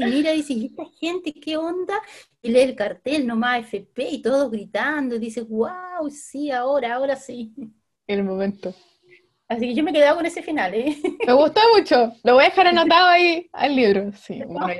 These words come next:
Speaker 2: ahora, la marcha. Ay,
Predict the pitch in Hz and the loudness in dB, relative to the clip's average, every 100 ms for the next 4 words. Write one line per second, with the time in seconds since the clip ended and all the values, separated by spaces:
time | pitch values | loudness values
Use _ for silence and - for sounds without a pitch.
0 | 392 240 226 190 - _ _ _ _ _ | 0 2 4 2 0 _ _ _ _ _
1 | _ _ _ - 214 214 208 208 - _ | _ _ _ 2 4 4 2 -4 -6 _
2 | _ _ - 381 302 - _ _ _ _ | _ _ -4 -2 -4 -14 _ _ _ _
3 | _ _ _ _ _ - _ 262 233 220 | _ _ _ _ _ -20 _ 2 4 4
4 | 214 | 2